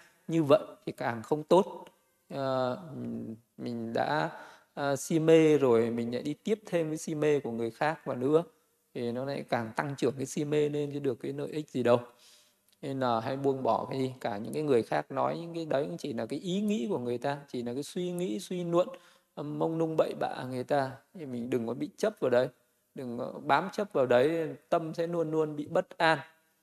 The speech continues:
à, luôn luôn bị trạo hối. Và đó cũng là cái tâm bất thiện.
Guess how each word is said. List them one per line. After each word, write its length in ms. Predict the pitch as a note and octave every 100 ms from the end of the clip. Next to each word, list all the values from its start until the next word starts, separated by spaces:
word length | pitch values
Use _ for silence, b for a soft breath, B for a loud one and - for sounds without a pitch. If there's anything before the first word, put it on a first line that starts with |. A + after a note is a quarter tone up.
| _ _ _
à, 180 | C#3+ C#3
luôn 240 | E3+ E3+
luôn 200 | E3+ D#3+
bị 120 | D#3 -
trạo 240 | D3 G#2 -
hối. 300 | D#3+ D3+ G3+ - - _ _ _ _ _
Và 160 | C3+ B2
đó 180 | C3
cũng 220 | D3+ F3+ F3+
là 100 | C3
cái 100 | C#3
tâm 220 | D3+ C#3+
bất 140 | D#3 -
thiện. 260 | E3 E3+